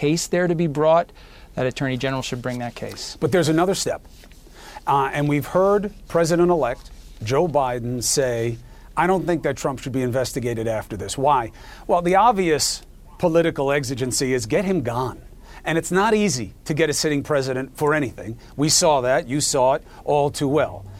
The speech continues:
Speaker 2: And this is no easy case either. As obvious as it is, the context matters. And bringing a prosecution does have a discretionary element as well.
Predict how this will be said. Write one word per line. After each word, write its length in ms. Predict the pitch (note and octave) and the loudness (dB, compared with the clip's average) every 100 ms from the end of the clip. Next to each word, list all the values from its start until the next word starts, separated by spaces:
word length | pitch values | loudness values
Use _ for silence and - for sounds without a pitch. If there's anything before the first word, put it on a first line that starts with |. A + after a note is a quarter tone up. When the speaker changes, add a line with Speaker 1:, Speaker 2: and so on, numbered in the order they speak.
| - - - | -18 -18 -6
Speaker 2:
And 240 | D#3+ D#3+ | -2 4
this 340 | A3 G3+ - - | 6 6 2 -2
is 160 | E3 C3+ | -2 2
no 220 | E3+ E3 | 4 4
easy 200 | D#3+ D3+ | 2 0
case 320 | D3 D#3 C#3+ | 0 0 2
either. 280 | G#3+ F3+ C#3+ | 2 4 4
As 100 | C3 | 4
obvious 420 | D#3+ E3+ D#3 C#3+ | 4 4 4 2
as 140 | C#3+ B2+ | 2 2
it 80 | E3+ | 6
is, 320 | A3 C#3+ C3+ | 6 4 0
the 100 | C#3 | -2
context 560 | C#3 D#3 - C#3+ - | 0 0 2 -2 0
matters. 380 | D3 C#3 F#2 - - - - - | -2 -2 -2 -10 -16 -18 -14 -2
And 300 | D#3+ D#3 C3+ | -2 0 0
bringing 320 | A#3 C#4+ C4+ | 2 4 2
a 80 | G#3 | 2
prosecution 800 | A3+ G#3+ G3+ F3+ G3+ E3+ F3 D3+ | 2 2 2 -2 -2 0 0 4
does 220 | G3+ D#3 | 2 4
have 180 | F3+ D#3 | 0 2
a 40 | |
discretionary 800 | D3+ - E3 D3 D3+ D3 C#3+ C#3+ | -2 0 0 0 0 2 2 2
element 420 | C#3 C3+ C3+ - | 2 0 -4 -4
as 180 | C#3 B2 | -4 0
well. 300 | C3 A2 | 0 -2